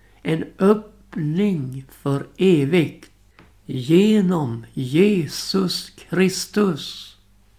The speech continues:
förlåten rämnade. Uppifrån, ja, det var Gud som tog initiativet.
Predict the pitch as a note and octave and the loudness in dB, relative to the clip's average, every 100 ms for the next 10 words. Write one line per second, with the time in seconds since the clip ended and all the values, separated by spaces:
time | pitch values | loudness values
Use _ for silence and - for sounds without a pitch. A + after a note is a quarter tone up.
0 | _ - D#3+ E3 C3 B2 C#3 F#3 G3+ - | _ -4 2 2 2 -2 2 4 4 0
1 | - C#3+ A2+ A2+ - _ C#3 C3+ B2+ B2 | -6 -4 -4 -8 -18 _ -8 -8 -8 -2
2 | E3 C#3+ B2 B2 C3+ D#3 G3 G#3 C#3 B2 | 0 0 -2 -2 -2 0 2 2 0 -2
3 | B2+ - _ _ _ _ _ _ - _ | -4 -10 _ _ _ _ _ _ -20 _
4 | - A3+ A3+ - - G3+ G#3 G#3 A#3 G#3 | 4 6 6 -2 0 2 2 0 2 0
5 | A#2+ A#2+ C3 _ _ _ D#3 D#3 F3+ F#3 | -2 -8 -16 _ _ _ 0 0 2 0
6 | F3 - - G#3+ B3 A#3+ F#3 - - G#3 | 0 -6 2 6 6 4 0 -4 -2 0
7 | F#3+ F3 G3 F#3+ F#3+ - G3 G3 - - | 0 0 2 0 -4 -2 -2 -2 -4 -4
8 | A3 G#3 - - A#3 A3+ D#3 B2 - - | -4 -4 -8 2 2 4 2 -2 -8 -16
9 | _ _ - - | _ _ -20 -20